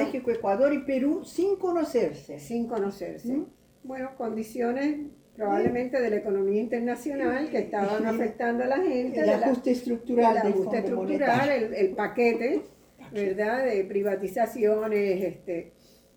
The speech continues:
Speaker 2: eh, empezó a, a generar unos desplazados, a hacer expulsiones ¿verdad? Y, eh, la respuesta a esas expulsiones, pues, fue el desarrollo del trueque. Eh, pero,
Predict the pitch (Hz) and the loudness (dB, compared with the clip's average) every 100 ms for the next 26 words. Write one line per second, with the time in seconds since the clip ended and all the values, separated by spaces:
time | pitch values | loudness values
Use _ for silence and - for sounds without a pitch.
0 | _ - 214 190 190 190 185 196 180 202 | _ -4 0 2 2 0 -4 -4 -4 -2
1 | 190 196 190 208 190 233 208 202 196 208 | -2 0 -2 -6 -8 -4 -2 0 0 0
2 | 311 392 - _ _ 254 214 226 220 - | -2 -4 -10 _ _ -8 -4 -2 -2 -4
3 | 208 190 - 233 226 240 294 - - - | -4 -6 -4 0 2 2 0 -4 -14 -20
4 | - 220 - 240 - - 240 190 - 294 | -10 -6 0 2 2 0 -6 -6 -4 -2
5 | 277 208 214 381 - _ _ - - 185 | 0 0 -2 -6 -12 _ _ -12 -8 -4
6 | 220 370 - _ _ - 196 180 180 185 | -4 -6 -10 _ _ -10 -4 0 2 2
7 | 190 196 180 170 175 165 202 208 185 - | 0 -2 -2 -4 -6 -6 -4 -2 -2 -2
8 | 240 320 - 180 180 180 214 208 - 247 | -2 -2 -2 -2 -2 -2 -4 -6 -8 -12
9 | 233 254 208 226 330 370 196 185 185 185 | -10 -6 -4 -4 -6 -6 -8 -6 -4 -2
10 | 208 208 175 196 180 185 196 185 180 180 | -2 -4 -6 -6 -4 -2 0 -2 -4 -8
11 | 160 160 160 - _ _ _ _ _ - | -8 -10 -16 -20 _ _ _ _ _ -8
12 | 202 190 185 - _ 233 220 220 | -4 -2 -4 -8 _ -2 -2 -2